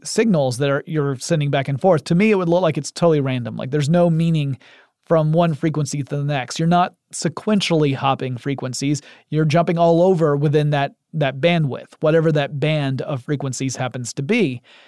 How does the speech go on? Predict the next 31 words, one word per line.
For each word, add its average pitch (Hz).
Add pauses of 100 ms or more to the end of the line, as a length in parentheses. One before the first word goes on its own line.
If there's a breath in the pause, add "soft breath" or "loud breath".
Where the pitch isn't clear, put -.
(260 soft breath)
You 156
could 147
be 147
jumping 143
left 151
and 151
right, 151
you 156
know, 131 (100)
up 180
and 156
down, 180 (100)
all 185 (420)
sorts 247
of 156
ways, 127
and 156
I 151
would 160 (180)
not 175
be 180
able 170
to 165
determine 151 (300 soft breath)
where 170
you 160
were 156
going 139
to 135
go 127
next. -